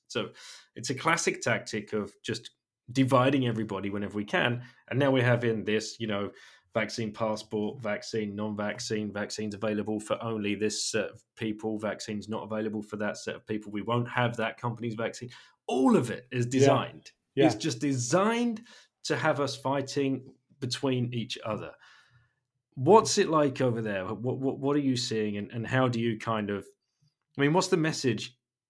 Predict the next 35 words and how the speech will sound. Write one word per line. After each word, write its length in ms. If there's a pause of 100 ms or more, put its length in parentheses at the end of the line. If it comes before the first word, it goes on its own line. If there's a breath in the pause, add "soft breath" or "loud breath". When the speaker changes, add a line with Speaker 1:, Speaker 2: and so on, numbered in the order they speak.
(160)
Speaker 1:
from, 260
from, 440 (800 soft breath)
from 180
your 300
age 180
group 380
that 300 (120)
you 160
wanna 220
pass 320
down 340
to, 320
like, 340
uh, 120
the 80
millennials 580
and 100
the 60
Gen 240
Zs? 520 (1200 soft breath)
Speaker 2:
Yeah. 340 (340 loud breath)
Well, 240
I 100
mean, 140
I 80
think 240
it's 160
very 180
similar 540
here. 500
Um, 460 (380 loud breath)
and, 240
and 200
my, 420
my, 420